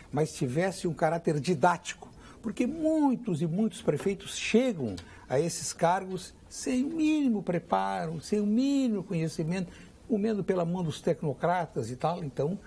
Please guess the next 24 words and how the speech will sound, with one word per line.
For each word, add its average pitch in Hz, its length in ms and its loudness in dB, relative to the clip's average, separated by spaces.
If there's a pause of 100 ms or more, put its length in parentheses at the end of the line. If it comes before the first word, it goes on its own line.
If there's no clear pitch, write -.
(380)
os, - 720 -6
os 113 160 2
auditores, 202 1080 2 (140)
que - 120 -18
são 131 240 -2
auditores 127 440 -2
concursados 165 960 0 (160)
e 180 180 4
qualificados, 165 920 -2 (500)
instruem 196 800 2 (680)
os 110 340 -4
prefeitos, 143 920 2
seus 127 200 -2
secretários, 135 640 0
no 170 60 -4
sentido 190 420 -4
de 214 60 -2
que 254 100 -2
não 269 120 0
cometam, 226 420 0
na 220 120 0
maioria 233 380 2
dos 165 200 -2
e-, 165 220 0